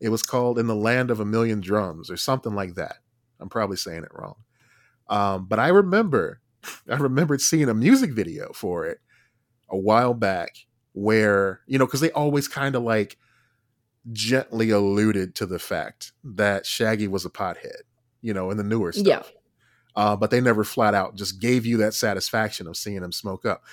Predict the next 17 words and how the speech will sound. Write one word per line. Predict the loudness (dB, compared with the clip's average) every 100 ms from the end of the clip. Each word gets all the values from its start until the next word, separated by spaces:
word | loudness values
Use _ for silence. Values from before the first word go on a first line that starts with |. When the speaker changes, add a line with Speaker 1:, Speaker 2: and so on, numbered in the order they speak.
| -20 -16 -2
Speaker 1:
But | 4
I | 6
Speaker 2:
Right, | 6
that | 4 4
was | 4
the | 4
Speaker 1:
remember |
Speaker 2:
joke. | 2 2 -2 -8 -14 _ _ _ _ 0
Speaker 1:
in | 2
the | 2
music | 4 2 2
video | 0 2 4 2
specifically | 0 0 0 0 4 4
<laughs> | 6
for | 2
that | 2 2
song, | 0 2 2 0 -4